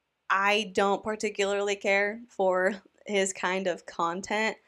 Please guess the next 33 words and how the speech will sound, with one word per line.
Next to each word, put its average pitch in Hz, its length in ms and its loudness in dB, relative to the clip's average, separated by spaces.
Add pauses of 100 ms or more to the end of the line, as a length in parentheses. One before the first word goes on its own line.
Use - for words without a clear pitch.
(220)
He 311 320 4
is 339 120 4
antagonistic. 302 760 2
Yes, 220 240 0
he 269 120 -4
was 240 240 0
abrasive. - 540 -4 (300)
I 240 180 2
cannot 240 360 -2
imagine 180 680 -4 (520)
being 208 300 -2
approached 190 640 -2
by 214 140 2
somebody 254 340 0
like 262 240 2
that 269 300 2
and 220 120 -8
being 196 220 -6
called 180 260 -2
out 175 200 -2
in 196 100 -8
such 196 240 -10
a 190 100 -6
public 190 720 -4 (300)
setting. 320 380 2
Like, 170 240 -6
that 185 280 0
would 226 380 -2
be 202 300 -2 (300)
intimidating 185 1000 -4
and 185 320 -4 (200)
overwhelming. 190 1040 0 (800)
But 226 420 6